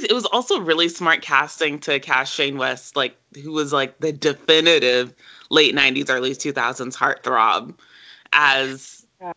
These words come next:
Speaker 1: once again, his true, his true nature, another, like, heartthrob type character.
Speaker 2: Right, like, there were really only two choices for this. If you're gonna cast a heartthrob, you're gonna have to cast Shane West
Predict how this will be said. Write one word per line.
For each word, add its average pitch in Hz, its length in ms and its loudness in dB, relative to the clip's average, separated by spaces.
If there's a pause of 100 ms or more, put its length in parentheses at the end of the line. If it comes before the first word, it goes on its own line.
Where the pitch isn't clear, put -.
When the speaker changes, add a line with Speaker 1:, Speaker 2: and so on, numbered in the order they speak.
(120)
Speaker 1:
once 165 320 -2
again, 131 540 0 (160)
his 160 340 -10
true, 143 500 -4
his 160 220 -10
true 156 240 -2
nature, 127 440 0
another, 139 680 0
like, 120 300 -8
heartthrob 123 1080 -2
type 110 360 -4
character. - 680 -4 (840)
Speaker 2:
Right, 302 220 4
like, 240 140 4
there 453 120 8
were 254 120 6
really 254 240 6
only 202 280 0
two 226 200 -6
choices 175 480 -2
for 156 120 -4
this. - 360 -6 (440)
If 196 140 2
you're 226 100 6
gonna 302 200 2
cast 294 340 2
a 311 60 -2
heartthrob, 226 520 0
you're 185 100 -2
gonna 185 220 -2
have 214 140 -6
to 233 80 -8
cast 180 480 -2
Shane 202 500 -2
West 220 600 0